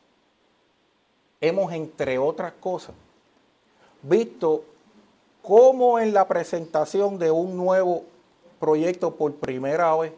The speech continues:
en la Cámara de Representantes Federal, en esta ocasión comenzar a contar con los amigos de la diáspora. Es allá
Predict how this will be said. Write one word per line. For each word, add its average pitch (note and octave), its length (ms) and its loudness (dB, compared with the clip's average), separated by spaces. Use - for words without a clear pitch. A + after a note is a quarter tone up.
en C3+ 120 -10
la B2 160 -2
Cámara E3 440 -4
de D#3+ 140 -4
Representantes C#3+ 1400 -10
Federal, D#3+ 720 0
en C#3 160 -6
esta E3 480 -6
ocasión D3 800 -8
comenzar A#2+ 840 -10
a F#3 160 -8
contar G3 680 -4
con B2 160 -10
los A2+ 180 -10
amigos B2 480 -12
de A#2 160 -10
la A2+ 140 -4
diáspora. A2 520 -10
Es D3 160 -10
allá F#3 320 0